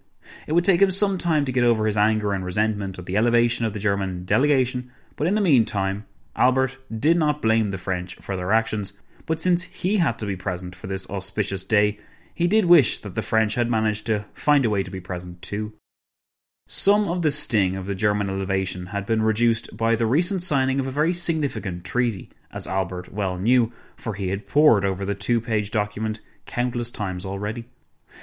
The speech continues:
Extensive German reparations, the effective elimination of the German army as a threat to the peace, and above all, lots and lots of land ceded to the Allies. This was the Western Front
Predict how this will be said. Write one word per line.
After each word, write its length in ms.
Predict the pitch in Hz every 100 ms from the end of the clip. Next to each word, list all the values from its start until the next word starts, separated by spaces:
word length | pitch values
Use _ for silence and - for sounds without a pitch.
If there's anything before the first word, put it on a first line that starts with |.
| - -
Extensive 680 | 160 - 156 156 151 143 123
German 340 | 117 113 107
reparations, 680 | 101 101 98 95 - 87 - _
the 140 | - 113
effective 420 | - 123 123 110
elimination 600 | 107 117 143 131 123 113
of 100 | 101
the 60 | 104
German 300 | 107 98 101
army 280 | 110 127
as 120 | 117 95
a 60 |
threat 320 | - - 101
to 60 | -
the 120 | 92
peace, 460 | - 139 127 - - - -
and 120 | -
above 220 | 90 113 131
all, 320 | 120 110 - _ _
lots 580 | - 95 123 - - - -
and 160 | 98
lots 280 | 98 104 139
of 120 | 175
land 360 | 135 101 92 92 -
ceded 400 | - 95 92 90
to 80 |
the 140 | 90 92
Allies. 400 | 90 90 90 90 _ _ _ _ _ _ _ _ _ _ _ _ _ _ _
This 240 | - 147 -
was 160 | 143
the 100 | 143
Western 460 | 123 127 - 123 117
Front 340 | - 98 92